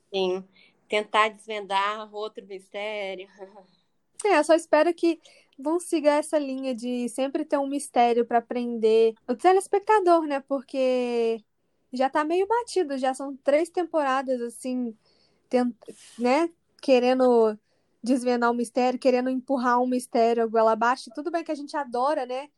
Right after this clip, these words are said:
Speaker 2: Desvendar
Speaker 1: Uhum.
Speaker 2: ali antes e tal, mas pra mim é tudo previsível. Então eles poderiam mudar um pouco, quem sabe, né, fazer essas du-, eu imagino que a quinta temporada vai ser a última, então quem sabe eles não,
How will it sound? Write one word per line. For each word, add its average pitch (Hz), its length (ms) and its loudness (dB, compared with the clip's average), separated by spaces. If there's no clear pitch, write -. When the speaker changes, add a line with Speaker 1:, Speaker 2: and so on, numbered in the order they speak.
Speaker 2:
Desvendar 254 640 0
Speaker 1:
Uhum. 254 60 6
Speaker 2:
ali 254 280 0
antes 247 500 -4
e 254 100 -4
tal, 240 380 2
mas 285 480 -6
pra 330 180 4
mim 311 240 -6
é 269 120 -2
tudo 254 240 -6
previsível. 339 600 -4
Então 254 180 -4
eles 269 140 -10
poderiam 294 380 -2
mudar 302 360 0
um 294 80 -6
pouco, 247 460 -4
quem 233 220 -10
sabe, 233 640 0
né, 262 160 0
fazer 247 500 0
essas 233 340 -4
du-, 233 200 -2
eu 247 160 4
imagino 269 420 -2
que 269 100 -6
a 254 80 -2
quinta 240 240 -4
temporada 233 540 0
vai 220 160 0
ser 226 160 -6
a 208 100 0
última, 269 440 -2
então 254 240 -2
quem 311 160 -10
sabe 269 260 0
eles 269 160 -4
não, 269 120 -8